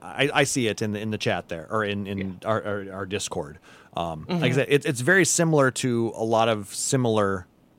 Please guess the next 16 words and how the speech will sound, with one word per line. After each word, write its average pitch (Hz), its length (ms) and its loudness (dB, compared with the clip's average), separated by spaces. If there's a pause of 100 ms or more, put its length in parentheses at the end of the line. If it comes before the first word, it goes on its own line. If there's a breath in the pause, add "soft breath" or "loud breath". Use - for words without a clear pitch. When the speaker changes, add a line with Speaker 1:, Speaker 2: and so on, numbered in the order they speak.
(240)
Speaker 1:
style, 107 760 2 (180)
um, 87 320 -6 (320)
space - 340 -2
stations 98 680 -4
in 107 120 -4
other, 90 440 -4
Speaker 2:
Yeah. - 160 -6 (440)
Now, 160 160 4
Speaker 1:
um, 160 40 0
Speaker 2:
this 220 140 6
was - 100 6
Speaker 1:
sci-fi, - 220 2
Speaker 2:
one 214 80 0
that 185 200 2
Speaker 1:
but 170 160 -4
Speaker 2:
actu-, - 200 -12